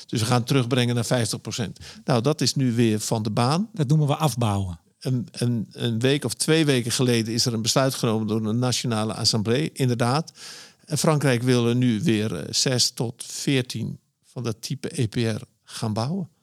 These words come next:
Speaker 2: En ze zitten nog op negenenzestig procent van hun stroom is kern.
Speaker 1: Ja.
Speaker 2: Dus dat, eh, nou, dat is
Speaker 1: Ja.
Speaker 2: goed. U, u gaat vra-, graag naar Frankrijk met de caravan, denk ik.
Speaker 1: <laughs> Ik heb geen caravan, maar ik kom graag in Frankrijk.
Speaker 2: Ja.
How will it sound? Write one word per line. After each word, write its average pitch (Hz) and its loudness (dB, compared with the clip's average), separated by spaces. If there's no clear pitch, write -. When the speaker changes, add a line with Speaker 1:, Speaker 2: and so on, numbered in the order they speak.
Speaker 2:
En 139 0
ze 127 -2
zitten 160 0
nog 131 2
op 120 -4
negenenzestig 135 0
procent 185 0
van 180 0
hun 156 2
stroom 143 -2
is 135 -4
kern. 113 -2
Speaker 1:
Ja. - 0
Speaker 2:
Dus 165 -6
dat, 113 -2
eh, 101 0
nou, 90 -2
dat 117 -2
is 143 4
Speaker 1:
Ja. 143 4
Speaker 2:
goed. 143 0
U, 165 2
u 170 2
gaat 165 0
vra-, 170 -2
graag 185 0
naar 180 4
Frankrijk 151 0
met 117 0
de 120 -6
caravan, 101 -2
denk 95 0
ik. 92 -12
Speaker 1:
<laughs> - -2
Ik 127 2
heb 123 0
geen 127 0
caravan, 117 -2
maar 151 6
ik 180 2
kom 180 4
graag 143 2
in 135 2
Frankrijk. 98 -4
Speaker 2:
Ja. 117 2